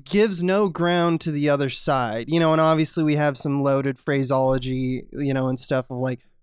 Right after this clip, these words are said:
you know, the other side may say, "That's not everyone. There's just a few bad apples," or you're highlighting extreme cases. His job, you can tell he is going for this, is to make you feel frustrated at making that very claim.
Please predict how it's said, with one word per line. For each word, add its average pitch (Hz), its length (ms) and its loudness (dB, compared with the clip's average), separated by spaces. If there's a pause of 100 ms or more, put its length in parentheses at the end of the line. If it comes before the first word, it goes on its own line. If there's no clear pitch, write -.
(180)
you 185 100 0
know, 160 80 2
the 156 160 2
other 156 160 2
side 143 260 -2
may 143 120 -6
say, 151 180 -8
"That's 220 240 -4
not 220 160 -2
everyone. 170 340 -2
There's 143 200 -6
just 170 160 -6
a 165 60 -8
few 180 180 -2
bad 165 240 2
apples," 135 520 -2
or 135 140 -8
you're 143 240 -6 (320)
highlighting 175 500 2
extreme 156 680 -4
cases. 139 720 -4 (460)
His 220 220 0
job, 151 540 0 (120)
you 190 140 -2
can 170 180 -2
tell 160 440 0
he 165 340 -2
is 139 340 -2 (200)
going 175 400 4
for 113 340 -6
this, - 400 -8
is 175 180 -4
to 180 80 -2
make 185 280 -2
you 190 80 -4
feel 180 160 -2
frustrated 147 680 -2
at 120 140 -8
making 139 320 -8
that 123 240 -6
very 127 320 -2
claim. 117 540 -8